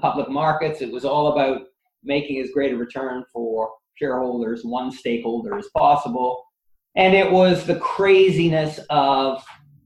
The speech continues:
sort of the dot-com world, and particular organization I was in was Emerging Telecom, which in the late nineties, you could back up a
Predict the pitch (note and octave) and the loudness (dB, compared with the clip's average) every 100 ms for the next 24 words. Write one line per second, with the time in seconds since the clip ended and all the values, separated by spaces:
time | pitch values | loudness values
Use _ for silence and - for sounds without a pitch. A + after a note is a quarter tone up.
0 | _ - F3+ D3 C3+ D3 B2 - E3+ F3+ | _ -2 0 0 4 4 4 0 -2 2
1 | F3+ F3 E3 E3 D#3+ D#3 D#3 D#3 C#3+ B2 | 2 2 2 4 6 6 6 4 2 0
2 | C#3 C3+ C3+ B2 A#2+ _ _ _ _ D#3+ | 0 0 -2 -4 -8 _ _ _ _ -6
3 | C#3 C#3 C#3 C3+ B2+ C3+ C3 C3+ D3+ C#3+ | -2 2 2 0 -4 -4 -6 -2 0 0
4 | C3 C#3+ C#3 A#2 A#2+ C3 D3 C3 A#2 - | -2 -4 -4 -4 -4 0 0 0 -4 -2
5 | D3 C#3+ C#3+ C#3+ C#3 C3 A#2+ - A#2 B2 | -2 0 0 0 0 -2 -6 -6 -6 -4
6 | B2 A2+ A2+ B2 A#2 - _ _ C3+ C#3 | -4 -6 -4 -4 -4 -10 _ _ -10 -6
7 | D3 C#3+ C#3+ C#3 C3+ - _ - A#2 A#2+ | -4 0 0 0 -2 -8 _ -14 -6 -2
8 | B2 B2+ - | -2 -2 -4